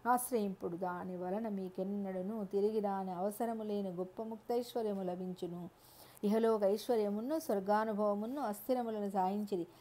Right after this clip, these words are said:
సరియే, కైవల్యమనబడు ఆత్మలాభం అట్టిది కాదే, అది స్థిరమైనది కదా. దానికై యత్నించి లభించినచో అందురా వాటికంట నిధి గొప్పదియే, కానీ భగవద్ అనుభవమును బట్టి చూచిన నిధి ఏకాంశము మాత్రమే, కానీ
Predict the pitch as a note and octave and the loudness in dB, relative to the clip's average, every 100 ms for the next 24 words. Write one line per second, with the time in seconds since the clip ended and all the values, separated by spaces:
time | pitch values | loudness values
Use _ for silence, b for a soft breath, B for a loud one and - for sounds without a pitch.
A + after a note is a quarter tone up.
0 | B - G3+ F#3+ F#3+ E3+ - F#3 G3+ G3 | B 0 4 6 4 4 2 4 6 6
1 | G3+ F#3+ F#3+ G3+ A3 G3+ F#3+ G3 A3 G#3 | 4 2 0 2 4 4 4 2 2 4
2 | G#3 A3 G3+ F#3+ A3 A3 G#3+ G#3+ B3+ A#3 | 4 4 0 0 -2 2 4 6 4 0
3 | - - F#3+ F#3 G3+ G#3 A3+ A3 G3 G3+ | -2 -4 -4 -2 0 0 0 -2 -2 0
4 | A3 C4 A#3 B B B F#3+ F#3+ A3 A#3+ | 0 -2 -4 B B B 6 8 6 4
5 | C4 C4 B3 A#3+ G#3 G#3 F#3+ F#3+ G#3+ A#3+ | 4 4 2 -4 -4 -2 0 0 0 -4
6 | A#3+ G#3+ G3+ G3 F#3+ G3 F#3+ G#3 A3 F3+ | -4 -4 -2 0 2 0 0 0 2 0
7 | - F3+ F3+ F#3 F3+ G3 A#3 A3 F#3+ G3+ | -2 -2 -2 -2 -4 -4 -2 -2 -2 -2
8 | A3 G3+ F#3 F#3+ - A#3 G3+ G3 G3+ G#3 | -4 -4 -2 -4 -2 -2 0 2 2 2
9 | F#3 F#3+ D4 C#4+ - B B B F3+ F#3 | -2 -2 -2 -4 -8 B B B 6 6
10 | G#3+ B3+ B3+ A#3+ G#3 A3+ G#3+ G#3 F#3+ F#3+ | 6 4 2 0 0 0 0 0 0 -2
11 | A#3 B3+ A#3+ A#3+ G#3+ G3 F#3+ F#3 F#3 F#3+ | -2 -2 -2 -2 -2 -2 0 0 0 2
12 | G#3 A#3+ C4 C4 A#3+ G#3+ G#3 G3+ G3+ G3 | 0 0 -2 -2 -2 -2 0 0 0 -2
13 | F#3 F#3 F3+ B3 C#4 | -4 -2 -2 -2 -6